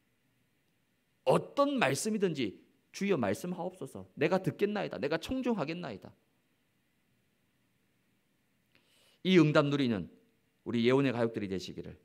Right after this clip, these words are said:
주님의 이름으로 축복을 드립니다. 결론입니다. 오늘이 광복절이죠. 빨간 날, 공휴일입니다.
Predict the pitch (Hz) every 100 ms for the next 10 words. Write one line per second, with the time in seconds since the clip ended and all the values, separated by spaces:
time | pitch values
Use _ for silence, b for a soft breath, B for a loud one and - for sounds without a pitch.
0 | _ - 123 127 135 120 135 247 - -
1 | - 156 123 - - - 80 - _ _
2 | _ _ _ _ _ _ - _ 117 117
3 | 113 92 90 92 117 107 98 101 104 135
4 | - 151 95 90 78 104 113 123 104 78
5 | 98 104 120 87 69 -